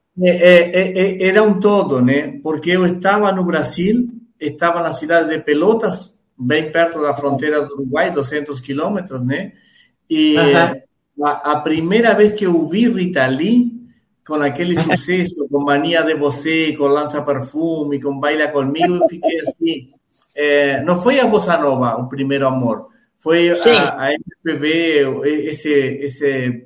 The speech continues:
Speaker 1: pop descontraído, assim, maluco da, da Rita Lee, né? Que é
Speaker 2: Uhum.
Speaker 1: sensualidade, que é, é a rainha, né? Paulista. Então
Speaker 2: A mais perfeita tradução de São Paulo, Rita Lee.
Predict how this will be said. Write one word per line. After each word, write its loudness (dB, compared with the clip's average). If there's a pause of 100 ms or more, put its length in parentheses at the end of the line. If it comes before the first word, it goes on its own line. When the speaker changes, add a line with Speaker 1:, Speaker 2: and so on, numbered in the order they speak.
Speaker 1:
pop -2 (600)
descontraído, -2
assim, -6
maluco -4
da, -4
da -8
Rita -8
Lee, -4
né? -4
Que -10
é -8
Speaker 2:
Uhum. -6
Speaker 1:
sensualidade, -2
que -10
é, -6
é -8
a -4
rainha, -4
né? -10
Paulista. -6 (440)
Então 2
Speaker 2:
A 4
mais 6
perfeita 6
tradução 4
de -8
São 2
Paulo, 6
Rita 4
Lee. 4